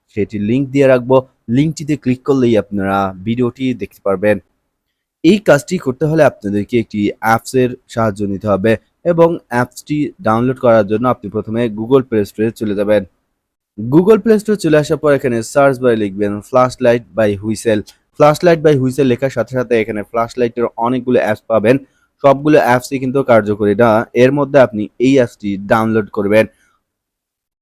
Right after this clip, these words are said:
আপনাদের সুবিধাতেই অ্যাপসটির লিংক আমি আমার ভিডিও ডেসক্রিপশনে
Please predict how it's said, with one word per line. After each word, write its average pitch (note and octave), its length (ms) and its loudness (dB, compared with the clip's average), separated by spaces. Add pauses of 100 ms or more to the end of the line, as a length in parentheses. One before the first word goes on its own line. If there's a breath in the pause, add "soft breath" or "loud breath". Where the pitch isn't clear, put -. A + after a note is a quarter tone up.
(600)
আপনাদের F3 460 4 (100)
সুবিধাতেই D#3 560 2 (180)
অ্যাপসটির A#2+ 440 -2
লিংক D3 160 0 (120)
আমি A2+ 180 0
আমার G#2 220 0
ভিডিও B2 280 2
ডেসক্রিপশনে G#2+ 480 -4